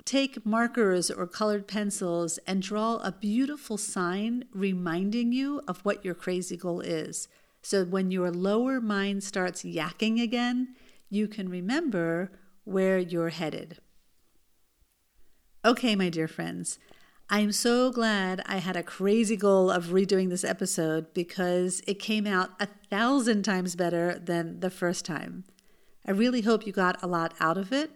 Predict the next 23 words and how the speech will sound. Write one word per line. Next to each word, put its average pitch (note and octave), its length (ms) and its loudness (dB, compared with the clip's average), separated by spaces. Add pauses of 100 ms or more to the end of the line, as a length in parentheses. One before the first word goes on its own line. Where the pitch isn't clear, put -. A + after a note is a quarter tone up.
(400)
and G#3 100 0
I G3+ 80 2
would G3 140 2
love G3+ 340 2
to A3 80 0
hear F3+ 200 0
from F3 180 -4
you. E3 300 -8 (560)
If G3 160 -4
you A#3+ 200 0
are A3+ 260 2
inside G#3 440 0
of F3+ 140 -2
my F3+ 160 -2
community, G3 760 -4 (260)
please C4 400 -2
comment G#3+ 680 -2
on F#3 180 -4
what F#3 240 -4
your G3 240 -2
crazy F#3+ 480 -2
goal E3+ 300 -2
is. - 560 -6